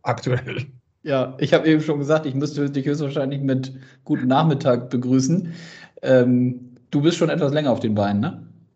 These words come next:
Speaker 1: Ja, ich bin schon wieder bereit, eigentlich ins Bett zu gehen. <laughs> Äh, ja, tatsächlich, seit zwei Uhr fünfundvierzig.
Speaker 2: Oh je.
Speaker 1: Ähm,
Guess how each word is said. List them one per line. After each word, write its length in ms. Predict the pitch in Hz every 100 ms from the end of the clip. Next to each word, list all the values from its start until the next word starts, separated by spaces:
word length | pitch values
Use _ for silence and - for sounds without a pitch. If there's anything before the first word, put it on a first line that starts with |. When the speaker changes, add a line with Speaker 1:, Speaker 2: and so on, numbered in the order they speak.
| _ -
Speaker 1:
Ja, 100 | 123
ich 100 | 131
bin 120 | 170
schon 100 | 185
wieder 100 | 175
bereit, 320 | 160 151 180
eigentlich 220 | 156 170
ins 140 | 151 -
Bett 200 | 180 -
zu 140 | 160
gehen. 200 | 170 147 -
<laughs> 60 | - - - - 339 277
Äh, 120 | 131 - _ -
ja, 320 | 151 226 165
tatsächlich, 460 | 147 139 208 147 131
seit 280 | 135 135
zwei 280 | - 131 151
Uhr 80 | 156
fünfundvierzig. 880 | 175 175 170 160 180 - 269 - _ _ _ _ _
Speaker 2:
Oh 60 | -
je. 140 | 160
Speaker 1:
Ähm, 120 | 156